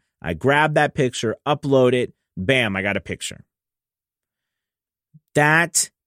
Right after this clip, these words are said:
is not paying attention to the little things. That is us, like, that's me being lazy. <laughs> Okay, that's, like, me being lazy. And also that's me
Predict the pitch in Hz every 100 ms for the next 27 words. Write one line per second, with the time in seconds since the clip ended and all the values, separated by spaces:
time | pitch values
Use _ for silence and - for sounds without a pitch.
0 | - 147 143 135 139 113 107 104 - _
1 | - 123 117 127 139 - 127 101 - 92
2 | 87 - _ _ _ - 120 117 135 170
3 | 151 - 95 65 - - _ _ _ _
4 | _ _ _ _ 110 127 143 - - 147
5 | 135 - 143 120 147 - - _ _ 107
6 | 107 - 127 135 147 156 165 143 131 127
7 | 123 117 90 - - _ _ - - 147
8 | 127 - 127 - 143 - - 160 135 -
9 | - - 135 156 165 165 135 117 139 156
10 | 190 233 214 165 156 170 175 170 156